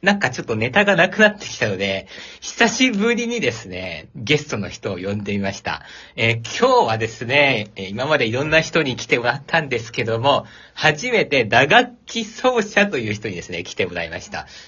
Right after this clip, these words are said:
東邦学園大学を卒業して、今ね、研究科の三年生に在籍している古賀優さんという方でございます。それでは紹介したいと思います。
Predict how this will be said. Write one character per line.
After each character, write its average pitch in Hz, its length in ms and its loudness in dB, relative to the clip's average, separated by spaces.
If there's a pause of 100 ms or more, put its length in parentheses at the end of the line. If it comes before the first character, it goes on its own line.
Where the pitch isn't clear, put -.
(160)
東 190 260 2
邦 190 200 0
学 175 300 2
園 165 220 0
大 156 200 6
学 110 180 -2
を 104 80 -2
卒 123 260 -8
業 117 200 0
し 117 80 -10
て、 117 260 2
今 113 220 -2
ね、 110 180 -4 (320)
研 190 300 2
究 190 160 2
科 180 100 2
の 151 80 2
三 180 400 0
年 180 220 0
生 117 240 -2
に 107 160 -4
在 113 220 0
籍 127 260 -6
し - 80 -12
て 139 160 0
い 127 100 2
る 139 220 0 (340)
古 165 220 2
賀 202 180 8
優 208 300 4
さ 143 260 2
ん 113 120 -4
と 107 120 -6
い 92 120 -6
う - 20 -12
方 113 220 -10
で 107 120 -4
ご 101 100 -4
ざ 98 120 -4
い 90 40 -8
ま 110 140 -2
す。 - 220 -12
そ 139 100 -8
れ 147 80 0
で 156 60 2
は 127 80 2
紹 120 240 0
介 127 180 -2
し - 60 -8
た 135 100 0
い 120 80 -2
と 117 80 -2
思 110 80 -4
い 104 40 -4
ま 117 160 0
す。 - 200 -16